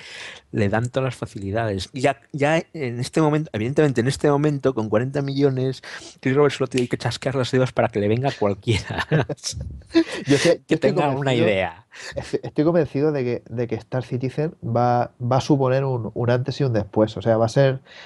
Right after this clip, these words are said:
Speaker 2: va a ser uno de esos juegos que, que, que rompe el mercado y,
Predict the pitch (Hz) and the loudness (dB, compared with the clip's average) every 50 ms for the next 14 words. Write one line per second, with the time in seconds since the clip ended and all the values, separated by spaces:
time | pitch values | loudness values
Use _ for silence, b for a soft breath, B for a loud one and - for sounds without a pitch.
0 | B B B B 123 123 127 - 151 143 143 - 147 147 147 151 151 139 - 139 | B B B B 0 0 2 4 4 4 4 4 4 4 6 6 4 4 2 -2
1 | 127 - - 131 135 143 147 - - - 135 120 117 113 110 - - _ _ _ | -4 0 0 2 2 2 2 -2 0 2 2 4 4 4 2 -2 -6 _ _ _
2 | _ - 120 113 113 104 107 - - 123 113 117 135 143 135 160 151 143 127 123 | _ 2 2 4 4 2 -2 0 0 2 2 4 2 2 2 0 0 0 0 -2
3 | 117 - - 127 135 151 170 165 - 135 120 117 117 110 107 | -4 -2 0 2 2 2 2 0 0 0 0 2 2 0 -2